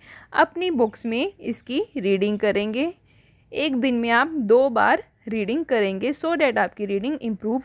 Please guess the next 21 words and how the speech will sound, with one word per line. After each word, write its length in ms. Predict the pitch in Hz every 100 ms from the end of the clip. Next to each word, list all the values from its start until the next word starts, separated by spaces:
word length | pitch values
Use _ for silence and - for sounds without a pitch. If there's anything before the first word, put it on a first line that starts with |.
| -
हो 120 | 185
जाए। 200 | 175 175 -
आप 280 | - 208 -
रीडिंग 400 | 220 214 262 370 - - - -
आपके 300 | 196 202 220
घर 220 | 208 254
में 200 | 214 220
न्यूज़पेपर 600 | 233 240 277 285 269 269 247
अगर 220 | 226 220
आता 260 | 202 -
होगा 280 | 226 208 196
हिंदी 380 | 220 214 190 196
का 180 | 208 254
तो 120 | 269
आप 240 | 240 226 -
उसमें 300 | 277 294 302
से 140 | 311
भी 100 | 285
कर 200 | 285 254
सकते 300 | 247 226 247
हैं, 220 | 254 254